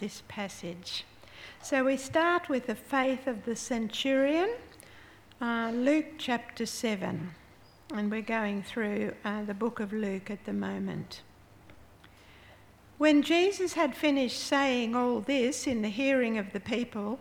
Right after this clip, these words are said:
he entered Capernaum. There, a centurion's servant,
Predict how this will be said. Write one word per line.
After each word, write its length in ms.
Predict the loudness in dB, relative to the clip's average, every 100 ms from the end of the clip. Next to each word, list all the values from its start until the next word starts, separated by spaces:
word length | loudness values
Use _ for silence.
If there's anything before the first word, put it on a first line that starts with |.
| -10 -18 -6
he 220 | 2 4
entered 420 | 4 2 0 -2
Capernaum. 840 | -6 -6 0 2 2 0 -2 -4 -8 -16 -16 -12 -12 -10 -6
There, 520 | 4 6 6 6 2 0 -4
a 80 | -2
centurion's 960 | 0 2 0 2 2 2 2 0 -2
servant, 720 | -2 2 2 2 0 0 -2